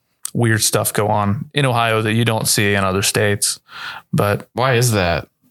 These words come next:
Speaker 2: Ohio's just lenient on who can put in a piece of equipment or?
Speaker 1: Yeah, there's, um, if you have a state license and let's say I come to your house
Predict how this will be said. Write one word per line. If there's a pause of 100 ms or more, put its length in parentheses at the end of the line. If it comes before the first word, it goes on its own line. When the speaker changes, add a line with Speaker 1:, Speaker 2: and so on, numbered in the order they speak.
(460)
Speaker 2:
Ohio's
just
lenient
on
who
can (840)
put
in
a
piece
of
equipment
or? (340)
Speaker 1:
Yeah,
there's,
um, (1500)
if
you
have
a
state
license (680)
and (300)
let's
say
I
come
to
your
house